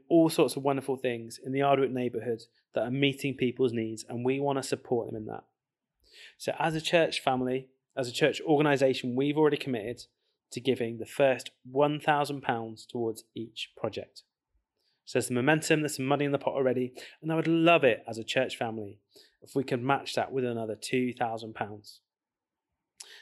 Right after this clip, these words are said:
And everything you give towards this special offering will be split between these two local project, projects. Because we can't ask you to give to us without modelling what it looks like to give away as well.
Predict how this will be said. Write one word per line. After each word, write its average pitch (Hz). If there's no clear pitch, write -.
And 151
everything 156
you 143
give 127
towards 120
this 147
special -
offering 113
will 113
be 113
split -
between 110
these 120
two 107
local 110
project, 98
projects. -
Because 135
we 175
can't 180
ask 165
you 147
to 139
give 131
to -
us 113
without 117
modelling 127
what 117
it 113
looks 120
like 113
to -
give 120
away 110
as 107
well. 110